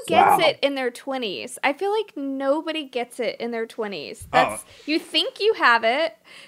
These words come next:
Speaker 1: but it's just not there.
Speaker 3: That's the fuel that keeps you going.
Speaker 1: Yeah.
Speaker 3: And what happened to us,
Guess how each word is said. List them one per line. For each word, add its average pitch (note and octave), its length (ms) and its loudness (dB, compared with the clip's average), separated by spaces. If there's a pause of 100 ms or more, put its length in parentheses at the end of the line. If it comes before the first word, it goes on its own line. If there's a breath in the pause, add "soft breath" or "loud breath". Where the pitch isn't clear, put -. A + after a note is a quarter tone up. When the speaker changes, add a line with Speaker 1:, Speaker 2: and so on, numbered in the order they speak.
(140 loud breath)
Speaker 1:
but C#4+ 460 4
it's C#4 260 -2
just D#4 300 -6
not B3+ 500 -4
there. A#3 120 0
Speaker 3:
That's G#3 180 6
the F3 80 2
fuel D#3 220 4
that C3 80 -2
keeps C#3+ 180 0
you F#2+ 80 -8
going. B2 280 2
Speaker 1:
Yeah. A3+ 440 2 (460 loud breath)
Speaker 3:
And B2+ 100 2
what D3+ 160 4
happened E3 300 4
to B2 60 2
us, E3+ 440 0